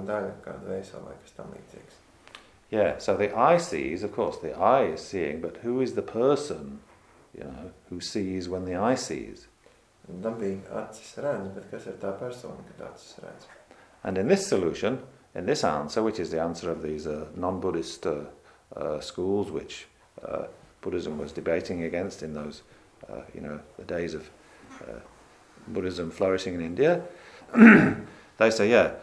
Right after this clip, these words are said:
Speaker 2: so that, that person, when you really come to identify the person, it's something like separate entity of the parts,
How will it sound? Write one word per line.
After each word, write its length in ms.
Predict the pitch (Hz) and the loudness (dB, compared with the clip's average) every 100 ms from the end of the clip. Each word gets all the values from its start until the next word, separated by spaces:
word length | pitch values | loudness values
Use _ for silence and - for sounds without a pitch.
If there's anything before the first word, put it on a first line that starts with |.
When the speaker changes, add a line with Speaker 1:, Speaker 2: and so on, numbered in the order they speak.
| - - | -16 -12
Speaker 2:
so 160 | - 92 | -2 8
that, 220 | 123 123 | 8 10
that 180 | 123 - | 6 8
person, 600 | 135 170 110 98 120 - - - | 10 10 8 2 -2 -6 -18 -14
when 320 | - 87 - 107 | -8 -2 0 2
you 80 | |
really 180 | 107 117 | 4 4
come 160 | - 101 | 4 0
to 140 | 104 | 2
identify 460 | 101 107 104 98 92 | 4 4 2 2 2
the 80 | 87 | 2
person, 600 | - 127 147 95 87 90 - - - - | 4 4 4 0 -6 -8 -14 -20 -20 -12
it's 160 | - | -8
something 360 | - 110 104 101 | -2 -2 0 0
like 360 | 98 95 92 - - | 2 2 0 -8 -20
separate 400 | - - 147 139 | -10 -2 0 2
entity 320 | 123 - 98 92 | 2 2 -2 -4
of 60 | |
the 100 | 85 | -4
parts, 600 | - 98 101 104 - - | -2 4 4 4 0 -10